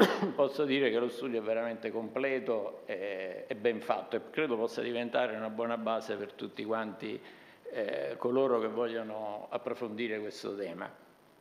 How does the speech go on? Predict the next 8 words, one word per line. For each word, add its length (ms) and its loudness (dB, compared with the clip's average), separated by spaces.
Quindi 200 2
veramente 540 2
complimenti, 1000 -2
eh, 180 -2
a 100 -2
loro. 360 -4
Dopodiché, 800 0
ehm, 840 -2